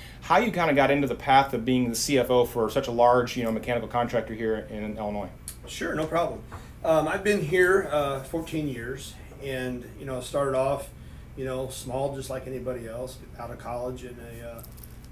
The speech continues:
Speaker 2: a C P A firm, and <clears throat> realized that public accounting wasn't quite what I was, was after, um, and got into construction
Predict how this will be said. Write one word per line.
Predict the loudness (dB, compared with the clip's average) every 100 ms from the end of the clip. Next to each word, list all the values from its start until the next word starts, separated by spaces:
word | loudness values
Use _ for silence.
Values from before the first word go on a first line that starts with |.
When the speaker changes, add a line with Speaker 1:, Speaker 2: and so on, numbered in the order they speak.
| -14
Speaker 2:
a |
C | -12 -12
P | -8 -4
A | -4
firm, | -4 -6 -6 -6
and | -8 -12 -8 -2 2 2 2
<clears throat> |
realized | 4 4 4
that | 2
public | -4 -4 -4
accounting | -10 -8 -6 -4
wasn't | -4 -4 -8
quite | -8 -8 -6
what | -8
I | -8 -6
was, | -6 -8 -12 -16 -18 -18 -18 -18 -14 -4
was | -4
after, | -2 -4 -4 -6 -6 -6 -8 -8
um, | -4 -2 -2 -4 -6 -8
and | -8
got | -4 -2
into | -2 -6 -6 -4 -4 -8 -12 -16 -16 -16
construction | -12 -10 -4 -4 -6 -10 -10